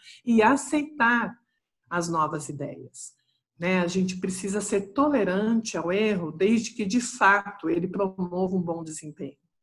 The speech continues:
né? Então, a gente precisa ver se nós estamos fazendo isso. E, é lógico, os melhores líderes, o que que eles praticam, gente? A empatia. A gente fala tanto da empatia e hoje se tem falado muito da empatia assertiva. O que que é isso, de fato?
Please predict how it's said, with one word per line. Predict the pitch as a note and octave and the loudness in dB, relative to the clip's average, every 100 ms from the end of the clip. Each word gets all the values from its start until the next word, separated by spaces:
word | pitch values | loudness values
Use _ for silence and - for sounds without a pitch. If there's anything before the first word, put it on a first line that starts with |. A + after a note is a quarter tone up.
| _ | _
né? | E3 | -6
Então, | F3 F3 E3 | -6 -4 -4
a | E3 | -4
gente | E3+ F3+ - | -4 -6 -6
precisa | F3 - E3+ | -10 -6 -4
ver | E3+ F3 | 0 0
se | F3 | 0
nós | F#3 E3 F3 | -2 -2 -4
estamos | - F3 D#3+ D#3+ | -8 -8 -8 -8
fazendo | - D#3+ D#3+ D#3+ E3+ | -8 -8 -8 -8 -8
isso. | C3 - - - _ _ - - - - - | -12 -14 -18 -18 _ _ -20 -18 -18 -8 6
E, | C#4 D#4 F#3+ - - _ _ | 8 8 6 2 -8 _ _
é | D4+ | 4
lógico, | E4 F3+ D3+ - G3 | 6 6 4 0 0
os | |
melhores | F#3+ G#3+ A3+ A#3 A3 | 4 4 6 4 4
líderes, | A3 A#3+ A3 F3 F3 | 4 6 8 6 4
o | |
que | G#3+ D#4+ | 0 0
que | F#4 | 2
eles | D4+ | 0
praticam, | - A3+ A3 - - D#3 | 0 -2 -2 -4 -6 -6
gente? | E3+ F3+ A#3 | -6 -6 -4
A | A3 | 0
empatia. | A3+ B3 A#3+ - E3+ | 0 0 -4 0 0
A | |
gente | F#3 G#3 | 0 -2
fala | - A#3+ A3+ | 0 2 2
tanto | A3+ D4 - | 0 -6 -6
da | F3+ | -8
empatia | D#3+ D#3+ C#3+ - - G3+ G3 | -10 -10 -16 -14 -8 2 4
e | F#3 | 6
hoje | G3 F#3+ | 4 0
se | - - | -8 -6
tem | F#3 | -2
falado | F#3+ F3 E3+ | 0 0 0
muito | F3 F3+ F3+ | -4 -6 -4
da | E3+ | -4
empatia | E3+ E3 - - E3 | -4 -8 -6 -4 -4
assertiva. | E3+ D#3 - F#3 | -4 -6 -2 -2
O | A3 | 0
que | E4 | 2
que | E4 E4 | 2 2
é | |
isso, | B3 G#3 G3 | 2 0 -4
de | F#3 - | -8 -10
fato? | - D3+ C3+ - D3 | -8 -8 -8 -14 -20